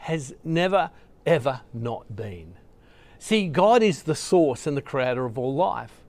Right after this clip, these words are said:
God is love. God is perfect. There's no sin. There's no imperfection.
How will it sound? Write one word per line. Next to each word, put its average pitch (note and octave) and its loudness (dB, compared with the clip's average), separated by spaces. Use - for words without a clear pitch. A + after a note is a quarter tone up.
God F#2+ -6
is F2 -8
love. C#3 2
God F#2+ -10
is F2+ -16
perfect. - -2
There's C#3 2
no E3 2
sin. G3 -4
There's B2+ -4
no D#3+ 0
imperfection. D3 -4